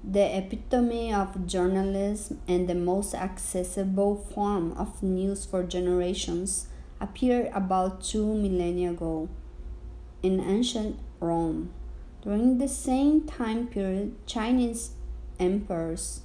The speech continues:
empresses, and other government officials were being briefed on current happenings via regularly published reports.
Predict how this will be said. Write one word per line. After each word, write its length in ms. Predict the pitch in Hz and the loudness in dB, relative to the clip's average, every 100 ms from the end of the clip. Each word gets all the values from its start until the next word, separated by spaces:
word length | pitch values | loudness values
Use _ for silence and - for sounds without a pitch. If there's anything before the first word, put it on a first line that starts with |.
| - - - - - - | -12 -12 -10 -12 -12 2
empresses, 920 | 180 202 196 175 - 170 165 170 - - - | 4 4 0 -2 -4 -4 -4 -6 -10 -10 2
and 380 | 180 175 170 - | 4 4 0 -4
other 360 | 180 175 185 190 | -2 0 2 0
government 800 | 180 151 170 175 185 202 220 - | 0 -2 0 0 2 0 -2 -2
officials 840 | 202 - 160 - 180 202 254 - - - - - | -4 -2 -4 -4 -2 -2 -4 -6 -10 -10 -12 0
were 200 | 202 202 | 2 4
being 500 | 208 208 220 220 202 | 4 6 6 4 2
briefed 600 | 185 226 208 - - - - | 2 2 2 -4 -12 -12 0
on 560 | 190 190 190 185 190 - | 2 4 2 0 -4 -4
current 680 | 208 208 185 180 190 - | 0 2 2 2 0 -6
happenings 1000 | 196 - 175 - 185 165 165 185 - - - | -8 -6 -4 0 2 2 2 -2 -6 -8 -6
via 300 | 180 185 180 | -2 0 0
regularly 960 | 175 180 185 202 202 214 226 240 262 - - | 0 0 0 2 2 2 2 2 0 -2 -2
published 720 | 202 190 202 220 - - - - | 0 2 0 -2 -4 -6 -12 -8
reports. 960 | 170 165 - - 170 151 - - - | -6 -6 -4 0 0 0 -6 -8 -6